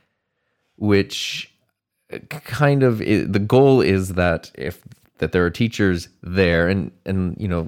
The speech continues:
there can be anywhere between zero <laughs> and, you know, a hundred, hundred twenty people in the audience for each session. And the goal is that, uh, that teachers would leave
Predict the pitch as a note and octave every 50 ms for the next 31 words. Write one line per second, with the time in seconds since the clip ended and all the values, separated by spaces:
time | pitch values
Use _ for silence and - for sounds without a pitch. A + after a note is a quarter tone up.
0 | - - - G2 F2 - G#2 F#2+ G#2 G2+ D2 F2+ F#2+ F2+ F2+ F2+ F2+ E2 F2 -
1 | - F#2 F2 E2+ E2+ E2+ E2+ F2 F2 F2 F2 F2+ F#2+ G#2 A#2+ A#2+ - - G#2 A2
2 | - - F#2+ G2 - - F2+ F2+ F2 F2 F2 F2 E2+ F2 F2+ E2+ D#2+ D2+ D2+ F2+
3 | G2 F#2 F2+ F#2+ F#2 F2+ F2+ E2+ F#2 F#2+ F2+ F2+ E2+ E2 - F2+ F2 F2+ E2+ F2
4 | - E2+ D#2+ - F2 E2+ E2 E2 - D#2+ E2+ E2 F2 F2 E2+ F2+ - - - _
5 | _ _ _ _ _ _ _ _ - _ - - F#2 E2 E2 D#2+ - - - E2+
6 | E2+ E2+ - F2+ F2 F2 F2 F2+ - _ _ _ _ _ _ _ _ _ - -
7 | F#2 F2+ F2 F2 E2+ E2+ E2 - - E2+ F2+ F#2+ G2+ G2 G#2 G#2+ G2 - - G2
8 | F#2+ F#2 F2+ F2+ E2+ E2 E2+ D#2 - - - - - - - E2 E2 - B1+ -
9 | - D#2+ D#2 - G#2 G2+ F2+ F#2+ E2+ F2 E2+ E2+ F#2 F#2 F2+ F2+ F2 E2+ D#2+ -
10 | -